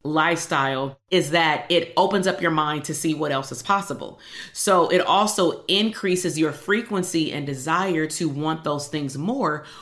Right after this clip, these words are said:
once you get a taste of it. So one example of exposure is that if you wanted to go to graduate school, you were exposed, which increased your desire to go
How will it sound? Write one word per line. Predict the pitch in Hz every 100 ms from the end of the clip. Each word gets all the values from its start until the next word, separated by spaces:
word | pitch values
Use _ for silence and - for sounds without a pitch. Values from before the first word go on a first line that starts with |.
| -
once | - 160 202 208 180
you |
get | 175 160
a | 143
taste | 139 226 233 -
of | 131 107
it. | - - - -
So | - 208
one | 190 180 254
example | 311 180 170 165 170
of | 165 156
exposure | 147 - 147 147 139 156
is | 165 156
that | 160 151 151 - - _
if | 226 240
you | 240
wanted | 220 202 180
to | 180 196 175
go | 151 165 160
to | 160 165
graduate | - 240 349 180 165
school, | - - 156 147 147 _
you | 147 190 269
were | 254 220 208
exposed, | 165 160 - - - 269 349 170 156 151 -
which | 160 180
increased | - 165 160 - 214 214 156
your | 175
desire | 160 151 151 151 143
to | -
go | 143 202 254 180